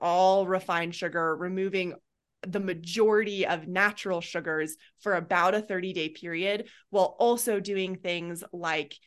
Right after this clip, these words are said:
um, oregano oil can have a really good benefit to that.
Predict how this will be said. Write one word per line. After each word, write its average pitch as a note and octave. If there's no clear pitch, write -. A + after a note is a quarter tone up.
um, C#3+
oregano G3+
oil G3
can F#3+
have F3+
a E3+
really F3+
good F#3
benefit F3
to G3
that. F3